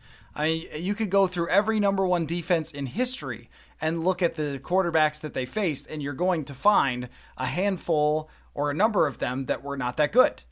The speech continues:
because the N F L doesn't have thirty-two good starting quarterbacks. But when I look at the two thousand seventeen Vikings defense, I mean, first,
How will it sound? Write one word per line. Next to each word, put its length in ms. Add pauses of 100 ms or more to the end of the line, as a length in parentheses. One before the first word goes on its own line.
(140)
because 600
the 220
N 100
F 160
L 160
doesn't 340
have 520 (240)
thirty-two 580
good 220
starting 380
quarterbacks. 600 (320)
But 300
when 140
I 80
look 220
at 80
the 80
two 180
thousand 360
seventeen 880 (100)
Vikings 440
defense, 360
I 40
mean, 120
first, 440